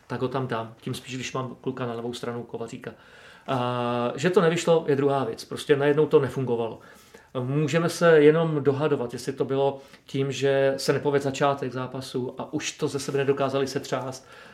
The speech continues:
ale mě, já jsem ten zápas viděl až ex post, protože jsem byl v Chenku, takže jsem se podíval až poté na záznam. A mně přišlo, že, mm, právě oproti zápasu ze Sláví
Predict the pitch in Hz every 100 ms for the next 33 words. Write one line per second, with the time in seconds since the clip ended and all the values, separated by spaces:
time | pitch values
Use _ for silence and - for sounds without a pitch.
0 | - 135 139 139 147 143 - - 120 113
1 | - 139 135 156 143 139 139 131 143 -
2 | 139 - - - 147 - - 131 127 139
3 | 135 151 147 131 - - - 120 120 131
4 | 135 135 131 143 - 139 127 127 - -
5 | _ 131 127 127 123 120 123 - - _
6 | 117 120 120 120 123 120 123 131 135 139
7 | - 135 131 143 139 139 135 131 131 131
8 | 127 131 127 127 127 - - - 131 135
9 | 120 139 131 143 135 135 131 131 123 131
10 | 127 120 117